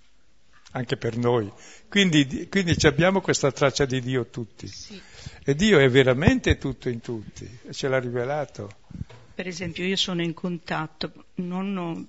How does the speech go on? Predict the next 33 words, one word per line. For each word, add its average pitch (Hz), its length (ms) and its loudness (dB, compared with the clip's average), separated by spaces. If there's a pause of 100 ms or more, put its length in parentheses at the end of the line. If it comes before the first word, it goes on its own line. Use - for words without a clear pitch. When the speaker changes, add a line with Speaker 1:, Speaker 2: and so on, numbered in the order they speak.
Speaker 2:
personalmente, 175 1160 -6 (200)
diciamo, 175 400 -6
non 165 160 -4
è 180 60 -4
un 180 160 -4
problema 165 320 -6
che 170 80 -6
mi 156 80 -4
tocca 175 260 -6
personalmente, 175 880 -6 (460)
però 190 160 -4
in 165 60 -6
contatto 185 420 -6
con 156 180 -10
persone 175 540 -6
che - 160 -8
non 147 160 -8
trovano 151 400 -4
lavoro 156 460 -4
e 165 40 -4
che - 140 -6
hanno 143 220 -6
famiglia. - 580 -14 (1300)
E, - 460 -8
mm, 175 440 -8 (180)
riuscire 220 560 -6
a - 20 -4
trasmettere 170 720 -6
la 156 100 -6
speranza 156 960 -8 (120)
di 196 200 -10
un 175 100 -4
affidamento 170 1080 -8